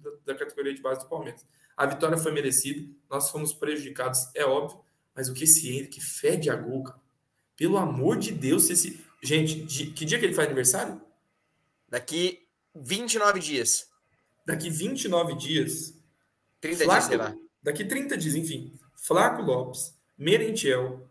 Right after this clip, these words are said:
Speaker 1: Rafael Navarro e Rony tem que ficar sentado aplaudindo o Endrick. O Endrick tem que ser titular do Palmeiras.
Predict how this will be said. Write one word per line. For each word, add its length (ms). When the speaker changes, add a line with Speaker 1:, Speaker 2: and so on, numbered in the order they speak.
Speaker 1:
Rafael 300
Navarro 360
e 40
Rony 520
tem 120
que 80
ficar 220
sentado 520
aplaudindo 400
o 80
Endrick. 280
O 120
Endrick 160
tem 100
que 60
ser 100
titular 320
do 60
Palmeiras. 340